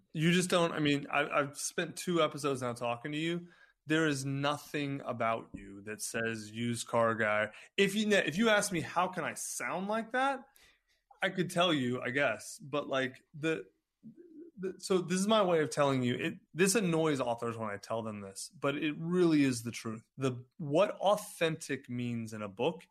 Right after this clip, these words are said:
is you not trying to be anything other than who you are, and you not trying to teach anything other than what you know, right? And, and so, like, that's why we get people who are like,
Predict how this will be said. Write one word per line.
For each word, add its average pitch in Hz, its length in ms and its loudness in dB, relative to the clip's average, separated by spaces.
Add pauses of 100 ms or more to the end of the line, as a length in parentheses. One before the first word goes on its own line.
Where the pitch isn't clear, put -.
(100)
is 131 420 2
you 151 440 -4
not 151 260 0
trying 143 460 -4
to 143 100 -8
be 135 280 -4
anything 131 640 -4
other 135 260 0
than 123 160 -2
who 123 240 -6
you 131 260 -2
are, 180 260 2
and 127 180 -4
you 131 80 -2
not 135 200 0
trying 143 340 -2
to 127 80 -16
teach - 360 -8
anything 123 360 -4
other 117 160 -2
than 113 180 -2
what 113 220 -2
you 110 120 -8
know, 101 220 -10 (160)
right? 156 300 2 (500)
And, 143 300 0
and 156 160 4
so, 190 140 4
like, 180 160 4
that's 208 200 2
why 269 120 6
we 233 160 2
get 233 120 2
people 202 220 0
who 185 100 4
are 175 60 4
like, 147 300 2